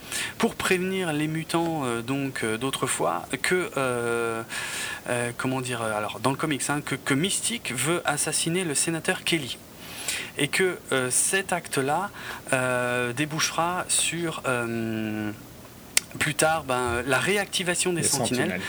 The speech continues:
Speaker 1: La, ouais, mais pas la création, la réactivation.
Speaker 2: Ouais,
Speaker 1: Parce
Speaker 2: non,
Speaker 1: que,
Speaker 2: non.
Speaker 1: euh, Trask n'est pas du tout dans le comics Days of Future Past, en fait. Euh, c'était ce que j'ai raconté avant, ça se passait donc en concernant Trask et les sentinelles, et, euh,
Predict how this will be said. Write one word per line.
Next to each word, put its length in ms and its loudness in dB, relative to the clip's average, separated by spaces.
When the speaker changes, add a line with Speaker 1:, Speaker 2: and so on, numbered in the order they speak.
Speaker 1:
La, 200 4
ouais, 140 4
mais 80 -2
pas 140 -2
la 80 0
création, 480 0
la 100 2
réactivation. 560 0
Speaker 2:
Ouais, 80 8
Speaker 1:
Parce 120 8
Speaker 2:
non, 60 4
Speaker 1:
que, 60 2
Speaker 2:
non. 80 0
Speaker 1:
euh, 540 2
Trask 480 0
n'est 140 2
pas 160 2
du 140 -8
tout 220 -4
dans 380 2
le 180 -2
comics 480 -2
Days 260 -2
of 60 -2
Future 280 -2
Past, 260 0
en 40 0
fait. 240 -8
Euh, 480 0
c'était 340 0
ce 100 2
que 120 0
j'ai 80 0
raconté 400 0
avant, 260 2
ça 140 -2
se 80 -4
passait 360 0
donc 320 -2
en 80 2
concernant 480 0
Trask 360 0
et 40 -4
les 60 -2
sentinelles, 600 0
et, 400 0
euh, 400 0